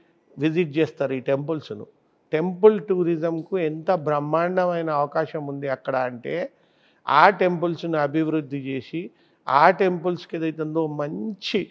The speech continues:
ఫెసిలిటీస్, ఇన్‌ఫ్రాస్ట్రక్చర్ కలిగిస్తే, అక్కడికి వచ్చే పిల్గ్రిమ్స్కు మంచి, ఆ, సదుపాయాలు కలిగిస్తే బ్యూటిఫుల్, ఆ, టెంపుల్ టూరిజం అవుతుంది. ఆయన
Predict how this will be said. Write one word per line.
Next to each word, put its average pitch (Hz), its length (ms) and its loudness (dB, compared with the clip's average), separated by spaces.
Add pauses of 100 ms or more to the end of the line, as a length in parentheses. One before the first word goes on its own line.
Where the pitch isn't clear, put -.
(300)
ఫెసిలిటీస్, 175 720 0
ఇన్‌ఫ్రాస్ట్రక్చర్ 156 920 -2 (100)
కలిగిస్తే, 139 720 -4 (420)
అక్కడికి 185 440 4
వచ్చే 190 240 2
పిల్గ్రిమ్స్కు 190 840 4 (400)
మంచి, 196 680 0 (520)
ఆ, 160 400 2
సదుపాయాలు 175 640 8
కలిగిస్తే 147 640 -2 (440)
బ్యూటిఫుల్, 196 760 4 (440)
ఆ, - 220 -2
టెంపుల్ 180 480 4
టూరిజం 170 440 4
అవుతుంది. 117 360 -2 (600)
ఆయన 185 580 6